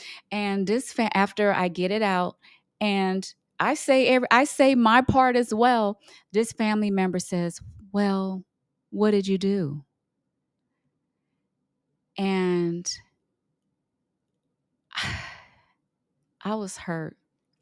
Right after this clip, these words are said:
I was so hurt. I, and for a moment, I did question whether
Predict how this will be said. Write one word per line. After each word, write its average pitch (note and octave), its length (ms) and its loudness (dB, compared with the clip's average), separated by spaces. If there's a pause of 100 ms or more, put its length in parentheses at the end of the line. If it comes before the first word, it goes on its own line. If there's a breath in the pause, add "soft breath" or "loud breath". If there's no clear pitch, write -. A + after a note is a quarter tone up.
(300)
I F3 120 -2
was F3 160 -6
so E3+ 240 -6
hurt. D#3+ 340 -10 (1700 loud breath)
I, F3+ 800 -4 (920)
and F#3+ 180 0
for G3+ 220 4
a F3+ 60 0
moment, F3 840 -2 (1080)
I F#3+ 140 0
did G3+ 380 2
question D#3+ 800 0 (420)
whether E3+ 840 0